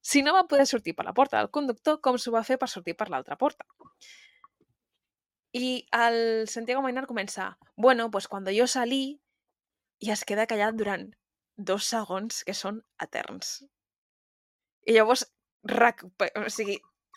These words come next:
fa un, un reset i diu, «Bueno, bueno, a ver, que no, que no, eh, que me está liando usted, que no sé qué». Però és que se li veu a la cara. El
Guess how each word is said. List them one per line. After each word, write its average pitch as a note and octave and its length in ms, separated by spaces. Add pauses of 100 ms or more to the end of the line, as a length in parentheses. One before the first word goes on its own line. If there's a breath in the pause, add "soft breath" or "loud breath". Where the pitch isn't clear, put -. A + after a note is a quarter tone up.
(100)
fa G#3+ 160
un, A#3+ 320
un A3 220
reset C4 400
i A#3+ 60
diu, F#3 180 (260 loud breath)
«Bueno, B3 240
bueno, A3+ 200
a G3+ 40
ver, A3+ 160
que G3+ 100
no, A3+ 140
que G3 100
no, G#3 200
eh, C4 140
que A3 80
me F3 80
está A3 180
liando G#3+ 320
usted, C4+ 260
que C4 100
no G#3 80
sé - 160
qué». - 140 (480 loud breath)
Però A3 140
és G#3+ 180
que B3+ 120
se A3+ 160
li G3 100
veu F#3 160
a G#3+ 40
la F#3+ 120
cara. - 320 (680)
El F#3+ 240